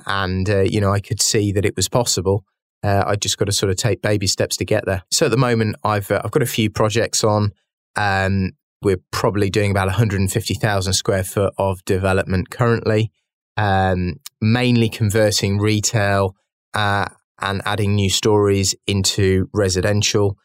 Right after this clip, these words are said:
um, you know, high street locations. Um, and then obviously getting units let afterwards is, um, you know, all part of that challenge as well. Um, so, you know, lots going on. Best thing about being an entrepreneur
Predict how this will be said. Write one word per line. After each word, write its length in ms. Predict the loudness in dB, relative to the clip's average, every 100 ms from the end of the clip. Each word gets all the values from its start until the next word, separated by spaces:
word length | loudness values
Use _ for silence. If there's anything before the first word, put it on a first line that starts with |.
| _ _ _ -2
um, 720 | 0 2 2 2 2 0 -2
you 140 | -2 0
know, 120 | 0
high 200 | 0 0
street 340 | 0 0 0
locations. 920 | 0 0 0 0 0 -2 -2 -2 -4 -6 _ _ _
Um, 500 | -4 0 0 0 -2 -4 -4
and 220 | -2 0
then 140 | 0
obviously 300 | 0 -2 -2
getting 280 | 0 0 2
units 360 | 2 0 0 0
let 220 | 0 0
afterwards 760 | 0 -2 -2 -2 -2 0 -2 0
is, 300 | 0 0 0
um, 320 | 0 0 -4
you 80 | -2
know, 140 | 0 0
all 160 | 0
part 380 | -2 -4 -4 -4
of 80 | -4
that 180 | -4 -4
challenge 380 | -2 0 0
as 160 | -2 0
well. 300 | 2 0 -4 _ _ _ _ _
Um, 440 | -2 0 0 0 -2
so, 300 | 0 0 -2 -2
you 80 | -2
know, 100 | 0
lots 220 | 0 0
going 240 | -2 0
on. 200 | -2 -4 -8 _ _ _ -6
Best 260 | -4 -2
thing 300 | 0 2 2 0
about 460 | -2 0 0 -2 0
being 400 | 2 4 2 0
an 80 | 0
entrepreneur 800 | 0 0 -4 -2 0 2 0 -2